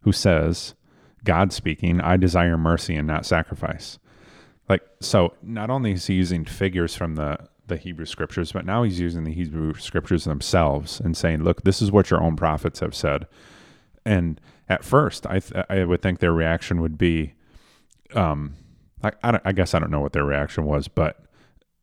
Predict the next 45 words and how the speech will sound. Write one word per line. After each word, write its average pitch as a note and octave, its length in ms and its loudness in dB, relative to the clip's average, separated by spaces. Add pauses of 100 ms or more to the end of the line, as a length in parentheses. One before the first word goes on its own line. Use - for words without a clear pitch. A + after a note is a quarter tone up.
(140)
it's, - 300 -6
it G#2+ 180 0
seems A#2 260 2
to A2 80 -4
me G2+ 120 4
like F2+ 140 2
that G2+ 140 2
would G2+ 120 4
be, G2 100 8
like, F2 180 2
one F#2+ 180 6
of F#2 80 4
those F#2 220 6
verses F2 580 2
where F2+ 80 0
they're D#2+ 160 0
like, D#2+ 140 -6
"Ah, - 220 -6 (100)
man, D#2 160 -8
I D#2 60 -2
wish D#2 180 -2
he - 60 0
wouldn't E2 180 0
have D#2 60 -6
quoted D#2 300 0
that D#2+ 140 -4
one. D2+ 220 -6 (200)
That F2+ 160 2
one F2 120 6
has E2 140 6
always E2 340 6
bugged D#2+ 340 0
me. C#2+ 220 -8 (100)
Like, E2+ 160 -2
what F#2+ 120 6
do F#2+ 40 8
you F#2 100 6
mean F2 220 4
you D#2+ 80 0
desire D#2 400 0
mercy D#2 340 -2
and D#2 80 -4
not D#2 180 -6
sacrifice?" D#2+ 400 -4 (460)
But - 200 4